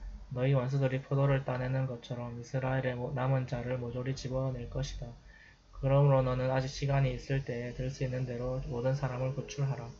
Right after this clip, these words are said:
내가 경고한다고 해서 내 말을 들을 사람이 있겠습니까? 그들은 귀가 닫혀져서 들을 수가 없습니다.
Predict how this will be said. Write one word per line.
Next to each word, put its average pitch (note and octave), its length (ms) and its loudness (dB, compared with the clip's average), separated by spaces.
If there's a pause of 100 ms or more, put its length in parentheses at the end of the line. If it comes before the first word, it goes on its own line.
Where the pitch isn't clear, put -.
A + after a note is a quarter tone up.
(540)
내가 B2+ 260 0
경고한다고 C#3 680 6
해서 A#2+ 180 -2
내 A#2+ 140 -4
말을 B2+ 220 0
들을 C3 200 2
사람이 C3 320 0
있겠습니까? B2 560 -6 (160)
그들은 C3+ 340 2
귀가 C3+ 220 0
닫혀져서 B2+ 560 -2
들을 C3 240 -2
수가 C3 320 -6
없습니다. A#2+ 540 -6